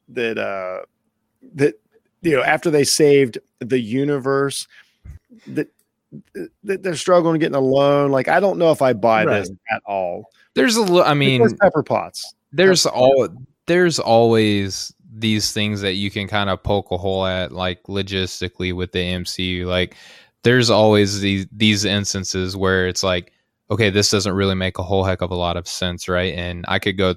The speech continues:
Speaker 3: through a whole list, but I don't want to. But, um, yeah, it, it does seem strange that, that your be-, one of your good friends is super wealthy and,
Speaker 1: Yeah.
Speaker 3: and you can't, <laughs> you
Speaker 1: Well,
Speaker 3: know, get
Speaker 1: you
Speaker 3: a little
Speaker 1: could
Speaker 3: bit of money
Speaker 1: you
Speaker 3: from
Speaker 1: could
Speaker 3: him.
Speaker 1: s-,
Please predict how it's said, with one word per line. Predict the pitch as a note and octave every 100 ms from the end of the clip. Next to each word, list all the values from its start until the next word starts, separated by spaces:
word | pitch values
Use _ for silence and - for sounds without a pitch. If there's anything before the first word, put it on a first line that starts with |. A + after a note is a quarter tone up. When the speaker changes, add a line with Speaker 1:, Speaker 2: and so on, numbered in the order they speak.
| -
Speaker 3:
through | F#2 F#2 F2+
a |
whole | F2 F#2 F2+
list, | F2 -
but | F2
I | F2+
don't | F2
want | F2 E2+
to. | - E2+ F2+ _ _ _ _
But, | - G2
um, | F#2+ F2+ F2 - _ _ _ _ _ _ _ -
yeah, | E3 D#3 -
it, | D3 -
it | D#3 -
does | D3+ -
seem | C#3+
strange | B2+ - A2+ A#2 A#2 -
that, | G#2 G#2 G2 - _ _ _ _ _ _ _ _ _ _ _ _ _ _
that | G#2 G2+ - _ G#2+
your | G#2+ G#2 G2 F#2+ -
be-, | A2 G#2+
one | G#2 G#2+
of | G#2
your | G2 F#2
good | G2 -
friends | G2+ F#2+ F#2+
is | F2+
super | - - F2+
wealthy | F2+ F#2 F#2+ F#2+ G2+ _ _ _ _ _
and, | G#2+ G#2 F2+
Speaker 1:
Yeah. | F#2+
Speaker 3:
and | G2
you | F#2+ -
can't, | G2 F#2+ F2+ _
<laughs> | _ -
you | A#2+ F#3+
Speaker 1:
Well, | C#3+
Speaker 3:
know, | G#2+ G2+
get | G#2 G2+
Speaker 1:
you | G2+
Speaker 3:
a |
little | G#2+ G2+
Speaker 1:
could | -
Speaker 3:
bit | -
of |
money | F#2+ F#2+
Speaker 1:
you | F#2
Speaker 3:
from | F#2
Speaker 1:
could | F3
Speaker 3:
him. |
Speaker 1:
s-, | F2+ -